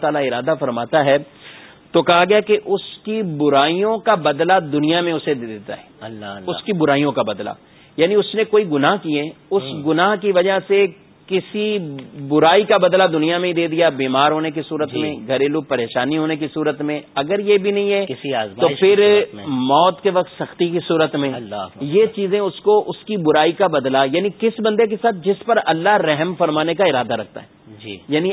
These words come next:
Speaker 1: آخرت میں اس پہ رحم ہو، اس کے ساتھ
Speaker 2: اللہ
Speaker 1: دنیا میں یہ
Speaker 2: اللہ۔
Speaker 1: معاملہ بھی ہوتا ہے۔
Speaker 2: آخرت میں راحت و سکون دینے
Speaker 1: جی ہاں۔
Speaker 2: کے لیے۔
Speaker 1: تو اب جب
Speaker 2: اللہ
Speaker 1: یہ
Speaker 2: اکبر۔
Speaker 1: شخص انتقال کرتا ہے تو یہ اپنے گناہوں سے پاک صاف ہو کر اللہ تبارک و تعالیٰ سے اس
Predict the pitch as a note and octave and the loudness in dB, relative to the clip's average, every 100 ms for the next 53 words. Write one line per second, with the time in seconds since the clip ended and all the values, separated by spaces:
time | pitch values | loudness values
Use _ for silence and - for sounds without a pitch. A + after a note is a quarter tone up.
0 | - C#3+ D3+ G#3 G#3+ G#3+ F#3 G3 D#3 C#3+ | 0 0 2 0 0 -2 -2 0 2 2
1 | F3+ D#3+ F#3 G3 - F3+ G3+ G3+ F3 D#3 | 0 0 0 -2 -6 -4 -2 0 0 0
2 | D#3+ F#3+ F3+ F3+ D3 B2+ C#3 C3+ C3+ A#2+ | 2 0 0 0 0 0 0 -2 0 2
3 | C3 D#3+ E3+ F3 D#3 C#3 B2+ C#3 C3+ B2 | 2 2 0 0 -2 0 2 0 -4 -8
4 | A#2+ G#2+ A#2+ A2+ A2+ E3 B2+ G#2+ G2 F2 | -10 -10 -10 -6 0 2 2 -2 -8 -14
5 | - _ F3 - G3 A3 G3 A#3+ G3 A3 | -18 _ -6 -2 0 0 2 0 4 2
6 | A#3+ A3+ G#3+ - A3+ A3 G#3+ D#3+ D3 D3+ | 2 0 -2 0 4 4 2 -6 -6 -6
7 | E3+ G3 D#3+ B2 C#3+ C3 D3 D#3 F3 F3+ | -2 -2 -2 -4 -2 -2 -2 -4 -6 -6
8 | C3+ D#3+ F#3 F#3 - C3+ C#3+ - F#3 D#3 | -4 0 0 0 -4 -6 -6 -6 -6 -6
9 | B2+ C3+ D3+ F3 E3+ E3 - C#3 D3 D#3 | -4 -4 -4 -6 -8 -10 -6 -2 -2 -4
10 | - - D#3 E3+ D#3 D#3+ C#3+ C#3 D3 C#3 | -8 -2 0 0 -2 -2 0 0 -2 0
11 | C#3 C#3 C#3 B2+ A#2+ B2+ C#3+ C#3+ B2+ A#2+ | 0 0 -2 -4 -2 0 -2 -2 -6 -6
12 | _ _ _ E3+ | _ _ _ -6